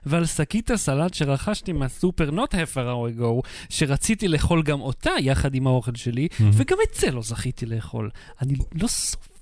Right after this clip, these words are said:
Speaker 1: כשסורקים לי את האוכל.
Speaker 2: טוב.
Speaker 1: אה, מה
Speaker 2: אני יכול
Speaker 1: הס-
Speaker 2: להתעצבן על מילניאלס?
Speaker 1: על, על כן.
Speaker 2: לא, תקשיב, אני ראיתי איזה וידאו ב-, דרך חבר בפייסבוק, ש-, אומרים,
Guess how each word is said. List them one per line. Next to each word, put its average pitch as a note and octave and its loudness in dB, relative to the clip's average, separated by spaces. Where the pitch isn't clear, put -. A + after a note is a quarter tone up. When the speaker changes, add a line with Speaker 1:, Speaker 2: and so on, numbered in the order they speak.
Speaker 1:
כשסורקים B2 0
לי A#2+ 0
את B2 -4
האוכל. A#2 4
Speaker 2:
טוב. A2 6
Speaker 1:
אה, C#3 6
מה F3 4
Speaker 2:
אני A#2 6
יכול - 4
Speaker 1:
הס- C3+ 2
Speaker 2:
להתעצבן A#2+ 4
על B2 6
מילניאלס? A2+ 4
Speaker 1:
על, C#3+ 2
על C#3+ -2
כן. G3+ 2
Speaker 2:
לא, A2 8
תקשיב, G#2+ 4
אני G#2+ 6
ראיתי B2+ 2
איזה G2 6
וידאו G#2+ 4
ב-, G2 2
דרך A2 4
חבר A2+ 4
בפייסבוק, A#2+ 4
ש-, - -2
אומרים, G#2 6